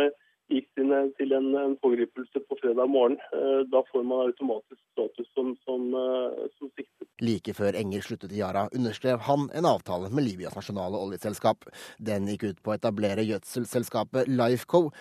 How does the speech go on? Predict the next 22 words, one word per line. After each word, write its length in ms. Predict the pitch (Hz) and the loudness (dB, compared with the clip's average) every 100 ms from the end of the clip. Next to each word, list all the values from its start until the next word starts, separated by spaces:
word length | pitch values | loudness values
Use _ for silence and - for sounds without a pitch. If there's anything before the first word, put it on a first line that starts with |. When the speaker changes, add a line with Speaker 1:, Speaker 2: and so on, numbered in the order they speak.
| - | 2
Speaker 2:
hvor 220 | 185 175 | 6 8
Yara 300 | 113 107 120 98 | 6 6 4 4
eier 240 | 104 107 107 | 0 -2 -2
femti 320 | 104 95 117 | -6 -6 -8
prosent. 460 | 117 135 127 - - - - - | -4 0 0 -2 -20 -20 -16 -8
Det 100 | 98 | -6
er 140 | 92 | -6
i 60 | - | -6
forbindelse 480 | 98 101 90 113 110 | -4 -2 -4 -2 0
med 160 | 127 139 | 0 4
denne 320 | 151 113 110 | 4 4 0
etableringen 720 | 107 185 170 117 98 98 107 101 - | 2 2 4 4 2 0 -2 -4 0
at 160 | 185 123 | 0 0
Økokrim 340 | 139 127 139 135 | -2 -2 0 0
mistenker 480 | 123 - 101 87 107 | -2 -4 -8 -6 -6
at 80 | |
det 80 | 127 | -2
ble 140 | 139 120 | -2 -2
utbetalt 320 | - 123 - | -2 -2 -2
bestikkelser 560 | 156 143 - 139 180 147 | -4 -4 -4 2 2 0
til 240 | - 190 95 | -6 -6 -2
mellommenn. 460 | 104 92 101 107 | -2 -2 -4 -4